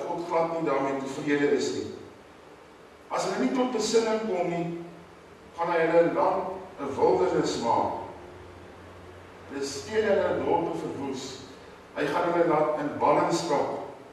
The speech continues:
weggevoer laat word. Maar die volk van God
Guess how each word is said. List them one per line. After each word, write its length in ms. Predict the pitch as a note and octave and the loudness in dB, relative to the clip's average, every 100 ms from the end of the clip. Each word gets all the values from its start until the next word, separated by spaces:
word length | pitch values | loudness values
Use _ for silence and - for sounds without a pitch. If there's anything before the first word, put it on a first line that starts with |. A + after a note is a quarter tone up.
| - | -4
weggevoer 580 | B2+ C3+ C#3+ C3 B2+ A#2+ | -2 0 -2 -4 -6 0
laat 220 | A#2 - G#2 | 0 0 -4
word. 240 | G2 - - - - - - - - - - - - - - - - - - - - - - - | -6 -6 -10 -14 -18 -20 -20 -20 -20 -20 -20 -20 -20 -20 -20 -20 -20 -20 -20 -20 -20 -20 -20 -18
Maar 80 | - | -16
die 160 | - | -10
volk 320 | G#3 G#3+ G#3+ | 2 2 2
van 120 | G#3+ - | 0 -2
God 360 | - D#3+ D3+ | -2 -2 -2